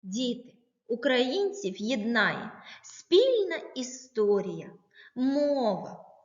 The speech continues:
культура, традиції, цінності.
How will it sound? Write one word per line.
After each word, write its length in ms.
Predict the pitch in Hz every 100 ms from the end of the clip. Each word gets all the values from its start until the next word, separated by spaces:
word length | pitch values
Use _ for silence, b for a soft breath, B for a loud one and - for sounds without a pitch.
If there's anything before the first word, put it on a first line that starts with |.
| _
культура, 1080 | - 381 349 - - - 320 285 214 151 202 - _ _
традиції, 1300 | 202 202 196 170 185 233 269 254 262 - 139 - - b _
цінності. 1200 | - - - 302 311 311 214 160 156 - - -